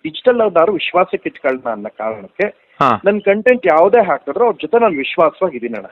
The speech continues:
Speaker 1: ಅಷ್ಟೇ, ಇದ್ರಲ್ಲಿ ಬೇರೆ
Speaker 2: ಹಾ,
Speaker 1: ಇಲ್ಲ.
Speaker 2: ಹಾ, ಹಾ.
Speaker 1: ಸರ್, ದೇವ್ರ ಪೂಜೆ ಬರ್ಲೇಬೇಕು, ಬಲವಂತ ಮಾಡಿದ್ರು.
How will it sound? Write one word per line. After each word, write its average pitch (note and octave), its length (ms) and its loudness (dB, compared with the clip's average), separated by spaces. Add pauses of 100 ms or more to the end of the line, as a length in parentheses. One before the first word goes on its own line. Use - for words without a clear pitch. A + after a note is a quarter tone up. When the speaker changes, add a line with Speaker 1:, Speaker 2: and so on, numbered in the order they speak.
Speaker 1:
ಅಷ್ಟೇ, - 260 -8
ಇದ್ರಲ್ಲಿ C#3 280 -6
ಬೇರೆ B2+ 240 2
Speaker 2:
ಹಾ, A#2+ 100 4
Speaker 1:
ಇಲ್ಲ. A2 100 -2
Speaker 2:
ಹಾ, A2 360 0
ಹಾ. G2+ 460 -10
Speaker 1:
ಸರ್, C3 340 2
ದೇವ್ರ C3+ 160 2 (100)
ಪೂಜೆ C3+ 180 -4
ಬರ್ಲೇಬೇಕು, C3+ 600 -2
ಬಲವಂತ C3 460 -2
ಮಾಡಿದ್ರು. A2 340 -10